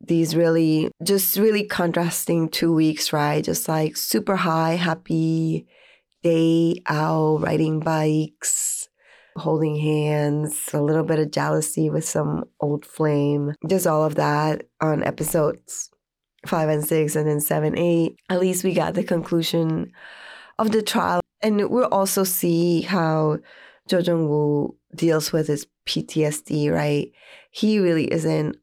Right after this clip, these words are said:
all right in his mind, and he really could have been using Hana as an excuse to tell Bin Young that he's not ready for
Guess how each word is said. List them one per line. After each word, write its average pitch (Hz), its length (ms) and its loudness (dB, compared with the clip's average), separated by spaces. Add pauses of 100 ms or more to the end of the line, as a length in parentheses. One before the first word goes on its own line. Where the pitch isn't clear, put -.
(100)
all 147 220 0
right 147 300 0
in 165 240 -4
his 165 260 -2
mind, 156 400 0
and 151 400 -2
he 208 220 0
really 170 240 4
could - 200 -4
have 165 140 -2
been 151 140 -2
using 147 720 -2 (760)
Hana 156 500 0 (100)
as 170 140 -2
an 175 100 0
excuse 147 760 -2 (140)
to 175 160 -2
tell 156 760 -2 (1500)
Bin 180 200 2
Young 160 420 2
that 160 340 -2
he's 175 320 -4
not 165 240 -2
ready 156 560 -2 (760)
for 151 840 0